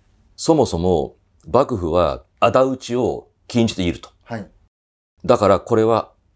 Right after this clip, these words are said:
Speaker 1: まずアウト。
Speaker 2: うん。
Speaker 1: 「四十四士は死罪」と。ただし、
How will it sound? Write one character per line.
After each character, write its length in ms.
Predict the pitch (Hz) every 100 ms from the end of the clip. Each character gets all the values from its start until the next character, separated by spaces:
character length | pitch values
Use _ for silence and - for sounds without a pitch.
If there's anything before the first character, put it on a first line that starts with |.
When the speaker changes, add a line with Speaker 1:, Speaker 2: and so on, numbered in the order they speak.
| _
Speaker 1:
ま 140 | 107 113
ず 160 | 87 -
ア 100 | 95
ウ 100 | 71
ト。 140 | - - - 107
Speaker 2:
う 40 |
ん。 240 | 104 90 _ _ _ _ -
Speaker 1:
「四 160 | - 107
十 160 | 107
四 160 | - 113
士 140 | 95
は 360 | 110 107 64 - _ -
死 200 | - 131
罪」 180 | 73 -
と。 80 | - _ _ _ _ _ _ _
た 160 | 135 185
だ 120 | 113
し、 260 | - -